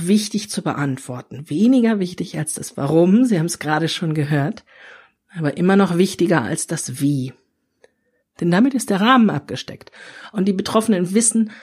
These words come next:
was der Fahrplan für die Veränderung ist. Also sie kennen dann das Warum. Warum stechen wir überhaupt in See? Warum muss diese Veränderung überhaupt sein?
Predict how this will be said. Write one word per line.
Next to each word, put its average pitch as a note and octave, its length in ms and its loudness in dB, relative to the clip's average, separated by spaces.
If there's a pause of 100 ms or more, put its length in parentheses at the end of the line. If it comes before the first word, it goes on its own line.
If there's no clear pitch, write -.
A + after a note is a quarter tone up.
(680)
was A3+ 340 2
der - 140 -2
Fahrplan - 640 -2
für - 160 -6
die D#3 120 -2
Veränderung D3 640 -2
ist. - 380 -14 (220)
Also C3 240 -6
sie B2 120 -10
kennen D#3 300 -4
dann B2+ 220 -8 (280)
das - 340 -14
Warum. D3+ 600 2 (340)
Warum A#3 220 4
stechen A3+ 340 4
wir G3 80 6
überhaupt D3+ 320 2
in E3 140 0
See? F3 300 4
Warum D#3+ 240 2
muss E3+ 160 2
diese D3+ 240 -2
Veränderung D3+ 440 -4
überhaupt C#3+ 280 -6
sein? D3 360 -2